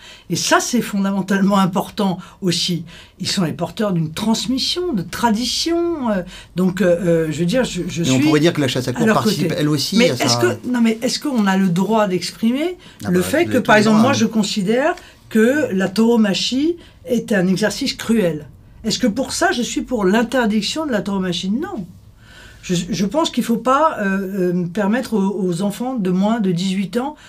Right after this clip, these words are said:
Speaker 1: euh, d'accéder à ce spectacle-là, parce que c'est un spectacle qui peut être très traumatisant et très violent. Voilà, il y a des choses et il y a des comportements que je peux trouver cruels,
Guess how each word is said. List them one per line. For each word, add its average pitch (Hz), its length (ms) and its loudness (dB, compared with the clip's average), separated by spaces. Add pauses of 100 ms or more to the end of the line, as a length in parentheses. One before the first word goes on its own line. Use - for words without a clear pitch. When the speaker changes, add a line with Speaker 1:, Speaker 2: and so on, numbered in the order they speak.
(240)
Speaker 1:
euh, 180 140 2
d'accéder 208 720 0 (100)
à 220 80 -4
ce 220 160 -6
spectacle-là, 214 720 -6
parce 233 160 -6
que 208 160 -6 (240)
c'est - 160 -4
un 233 60 2
spectacle 247 400 -4
qui 226 140 -4
peut 220 120 -4
être 214 140 -4
très - 180 -2
traumatisant 208 640 -4
et 233 60 -6
très 214 160 -8
violent. 190 240 -4 (300)
Voilà, - 140 2
il 196 60 2
y 214 60 6
a 208 60 6
des 190 140 4
choses 302 460 2
et 180 60 2
il 165 60 2
y 175 60 4
a 180 60 2
des 175 140 0
comportements 240 840 -2 (300)
que 180 100 -2
je 175 120 0
peux 180 160 -4
trouver 165 360 -4 (140)
cruels, 220 640 2